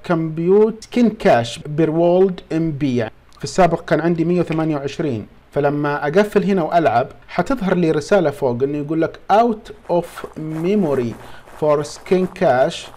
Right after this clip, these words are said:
require thirty-one extra"، يعني أنا موجود عندي هنا مية وثمانية وعشرين ويحتاج فقط إلى واحد وثلاثين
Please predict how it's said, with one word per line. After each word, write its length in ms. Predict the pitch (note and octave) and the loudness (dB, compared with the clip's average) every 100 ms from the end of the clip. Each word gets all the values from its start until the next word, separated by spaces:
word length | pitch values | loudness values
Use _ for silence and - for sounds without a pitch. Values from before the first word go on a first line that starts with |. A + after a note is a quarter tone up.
| - - - - - - - C#3 | -20 -20 -20 -20 -20 -20 -16 -12
require 600 | - E3 E3 E3 E3+ F#3 - - F#3+ | -2 4 6 6 4 -2 -8 -6 -2
thirty-one 560 | F3 - D3+ D3 G2+ - - - - - | -2 0 -2 0 -4 -8 -18 -20 -16 -8
extra"، 380 | F3+ - - B2+ G#2 - - - | -8 -8 -6 -4 -4 -6 -20 -8
يعني 320 | C#3+ D3+ D#3+ | -4 -4 -2
أنا 100 | G#3+ | 2
موجود 400 | G#3 F#3+ F#3+ F#3 | 4 4 4 2
عندي 420 | F3 G3 F3 D#3+ D#3+ | 2 0 2 0 0
هنا 140 | C3+ | -2
مية 240 | D3+ G#3 | 0 2
وثمانية 460 | G3 G3 G3 F#3+ F3 | 2 2 0 0 0
وعشرين 500 | D#3+ D#3 E3 D#3+ F3 | -2 -4 -4 -4 0
ويحتاج 500 | F#3 G3+ - A3 G#3 | 2 2 2 2 2
فقط 380 | - G3+ G3 F#3+ | 0 -2 -2 -4
إلى 160 | E3 | 0
واحد 280 | D#3 E3+ E3+ | 0 0 -2
وثلاثين 600 | D#3+ D#3+ D3 D3+ D3+ D#3+ | -6 -4 -4 -4 -6 -6